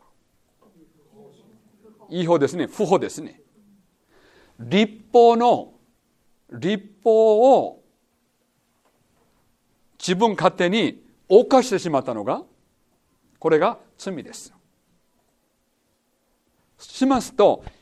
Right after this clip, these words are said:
加害者は誰ですか？そこに入ってしまったものですね。被害者は自分のもの、自分のところ、領域なのに、他のものが、よそのものが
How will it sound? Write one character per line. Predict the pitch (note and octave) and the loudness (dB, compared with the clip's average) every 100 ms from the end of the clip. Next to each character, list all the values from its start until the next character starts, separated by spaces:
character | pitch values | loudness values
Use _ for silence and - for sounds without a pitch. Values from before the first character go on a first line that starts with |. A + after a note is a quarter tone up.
| _ _ _ _ _ - | _ _ _ _ _ 0
加 | G3+ | 2
害 | A3 B3 A#3 | 4 2 2
者 | G3+ | 0
は | E3 F#3 C#4+ - _ _ _ _ _ _ _ | 2 0 -2 -16 _ _ _ _ _ _ _
誰 | D3 F3+ B2+ | -2 0 -2
で | F#2 | -8
す | - | -18
か？ | - _ _ _ _ _ _ _ _ | -20 _ _ _ _ _ _ _ _
そ | - F#3 | -10 -4
こ | E3+ | -2
に | B3 - _ _ _ _ _ | -4 -10 _ _ _ _ _
入 | - G3+ | -8 -6
っ | |
て | G3+ | -6
し | G3 | -10
ま | E3 | -10
っ | |
た | C#3 | -10
も | G2 | -14
の | D#2+ | -18
で | - | -20
す | - | -20
ね。 | - - _ _ _ | -18 -20 _ _ _
被 | - | -6
害 | G#3 F3 | 0 0
者 | C3 G2 | -2 -10
は | C3 C#4 _ _ _ _ _ _ _ _ _ _ _ _ _ | -10 -16 _ _ _ _ _ _ _ _ _ _ _ _ _
自 | F3+ G3 | -6 -2
分 | A3+ | -2
の | A3 | 0
も | G3+ G#3+ | 0 0
の、 | G#3+ | -2
自 | - F#3 | -2 -6
分 | F#3+ G#3+ | -4 -2
の | G#3+ | -2
と | F#3+ F#3+ | -2 -4
こ | F#3 | 0
ろ、 | E3+ | 2
領 | F3 G3+ | 4 2
域 | G3+ G3 | 2 -2
な | F3 | -2
の | D#3 | -2
に、 | G#3 - _ _ _ _ _ _ _ _ _ _ _ _ | -4 -8 _ _ _ _ _ _ _ _ _ _ _ _
他 | - F#3 G#3+ | -14 -2 0
の | G#3+ | 2
も | G3+ | 2
の | G3+ | 2
が、 | |
よ | F3 F3 | 2 2
そ | G3 | 0
の | F#3+ | 0
も | F3+ | -2
の | F3 | 0
が | G#3+ | 0